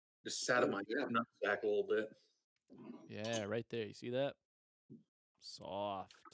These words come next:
Speaker 1: How
Speaker 2: It's a
Speaker 1: soft?
Speaker 2: soft beer.
Speaker 3: Super
Speaker 2: It's a real
Speaker 3: soft.
Speaker 2: soft beer.
Speaker 3: It really is.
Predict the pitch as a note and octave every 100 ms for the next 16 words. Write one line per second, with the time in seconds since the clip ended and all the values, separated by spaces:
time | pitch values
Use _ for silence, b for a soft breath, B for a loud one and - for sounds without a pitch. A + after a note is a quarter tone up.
0 | - _ _ - - _ _ _ _ _
1 | _ - A#2 A#2 - A2 - - C3+ A#2
2 | - - - C3 B2+ C#3 B2+ C3 E2 -
3 | - F#2 F#2+ - - _ _ _ _ _
4 | _ _ C#3 F#3+ G3+ C3+ D#3 A2 -